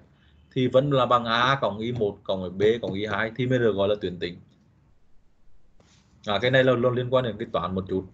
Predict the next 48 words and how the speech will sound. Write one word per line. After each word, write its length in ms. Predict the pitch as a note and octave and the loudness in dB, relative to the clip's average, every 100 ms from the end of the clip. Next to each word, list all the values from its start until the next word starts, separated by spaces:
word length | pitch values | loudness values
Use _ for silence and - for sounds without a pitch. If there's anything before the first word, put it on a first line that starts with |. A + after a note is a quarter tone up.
| _ | _
Về 180 | B2 A#2+ | -4 -4
bản 220 | A#2 G#2 F2+ | 0 0 4
chất 100 | C3 | 2
của 100 | A2+ | 2
cái 100 | G#2 | -2
này, 260 | B2 A#2+ A2+ | -2 -2 -2
về 200 | A#2 A2+ A2+ - | -2 -2 -6 -6
áp 180 | F#2+ | -4
dụng 120 | G#2+ G#2 | -4 -4
trong 100 | A#2+ | 0
điện 180 | G#2 F#2+ | 0 0
tử 180 | F#2 F2 | -2 -2
thì 60 | |
hôm 160 | G#2+ A#2 | -4 -2
nào 400 | A#2+ A2+ G#2+ - - - - | 0 2 0 -2 -10 -20 -4
thầy 120 | A2+ | -4
sẽ 140 | A2 A#2 | -2 0
giải 140 | F#2 | 0
thích 120 | - A2 | 0 -2
sau, 240 | G#2 A2+ | -2 -2
nhưng 80 | A#2+ | -2
em 200 | G2+ G#2 | -2 0
hiểu 240 | A#2 G2 F2 | 0 0 0
là 100 | G#2+ - - _ _ _ | -4 -4 -20 _ _ _
một 200 | A2+ G#2+ - | 0 0 2
cái 120 | B2 | 4
hệ 120 | A2 | 4
thống 260 | G#2 F2 G2+ | 4 -2 -4
mà 60 | A2 | -4
tuyến 220 | G2 F#2 | -4 -2
tính, 160 | F#2+ F#2 G#2+ - - _ _ _ - | -4 -4 -6 -10 -20 _ _ _ -8
nếu 240 | G2+ G2+ | 0 2
như, 340 | G#2+ B2 D3 D3 - - _ _ _ _ - - | 4 4 4 2 -6 -18 _ _ _ _ -20 -8
à, 200 | G2 G#2 | -6 -4
sự 220 | A#2+ A2 | -2 0
kết 200 | G#2+ G2 | 0 2
hợp 140 | A#2+ A2+ | 4 6
đầu 140 | B2+ B2+ | 6 6
vào 260 | C3 B2+ G#2+ | 6 6 4
của 100 | F2+ | 0
nó 240 | E2+ F2 | -4 -6
mà 120 | A2 A2 - | -8 -12 -6
qua 180 | A2+ A#2 | -2 0
một 140 | B2+ A#2+ | -2 -6
cái 80 | |
biến 180 | G#2+ F#2 | -6 -6
đổi 140 | F#2+ E2+ | -4 0
F 220 | D3 | 0